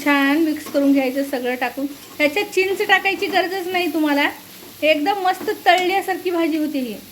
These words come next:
आणि थोडंसं आंबूसपणा येण्यासाठी आई केचप टाकत आहे, टोमॅटो केचप जे असतो ना आपलं,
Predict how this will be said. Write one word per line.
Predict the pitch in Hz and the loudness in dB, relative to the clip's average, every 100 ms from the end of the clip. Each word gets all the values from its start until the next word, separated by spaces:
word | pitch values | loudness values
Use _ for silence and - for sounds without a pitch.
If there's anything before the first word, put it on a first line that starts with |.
| - - 277 | -20 -8 -2
आणि | 311 | -2
थोडंसं | - 403 453 453 - | 0 2 2 2 0
आंबूसपणा | - 302 330 415 453 427 381 370 | 0 2 4 2 0 0 0 2
येण्यासाठी | 339 320 320 294 403 539 - - - 262 | 2 0 0 -2 -4 -6 -14 -20 -10 -2
आई | 269 | -2
केचप | 359 - 466 440 381 285 | -2 0 0 0 0 2
टाकत | 254 240 220 | 0 0 -2
आहे, | 208 | -2
टोमॅटो | 269 269 269 285 | 0 0 0 0
केचप | 294 277 294 | -2 -2 -2
जे | 277 | -2
असतो | 294 294 320 | -2 -2 0
ना | 294 | 0
आपलं, | 269 269 | 0 -2